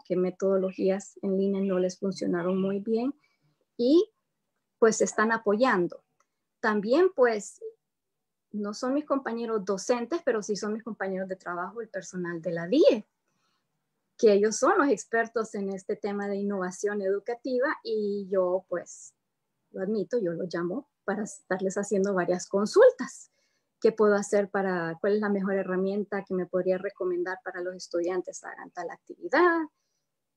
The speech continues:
Para hacer un audio, para hacer infografías interactivas, y ellos me están a-, apoyando a mí,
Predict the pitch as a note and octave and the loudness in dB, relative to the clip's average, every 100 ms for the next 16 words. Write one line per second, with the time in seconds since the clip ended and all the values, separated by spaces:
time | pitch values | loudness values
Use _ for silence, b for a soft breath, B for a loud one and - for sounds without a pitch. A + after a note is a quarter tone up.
0 | _ _ _ _ _ - F3 F3 E3 E3+ | _ _ _ _ _ -8 -6 -4 -6 -6
1 | - F3 F#3+ D#4 D#4 C#4+ B3+ B3+ B3 A#3 | -4 -2 2 4 4 0 0 0 0 -2
2 | - F3+ F3+ F#3+ F3+ E3 E3 _ G#3 F3 | -6 -8 -6 -4 -4 -4 -10 _ -10 -6
3 | F3 F3 A#3+ G#3 F#3 E3 - - D#4 D4+ | -6 -4 -2 -2 -2 -4 -4 -2 0 2
4 | D4 - - C#4+ G#3+ G#3+ E4 - _ - | -2 -6 0 4 6 6 2 -4 _ -8
5 | G#3 - F#3 F#3 - G3+ G3 F#3+ E3 F3 | -6 -4 -4 -4 -4 -6 -4 -4 -2 -2
6 | F#3+ G#3+ B3 G4 | -2 0 0 -2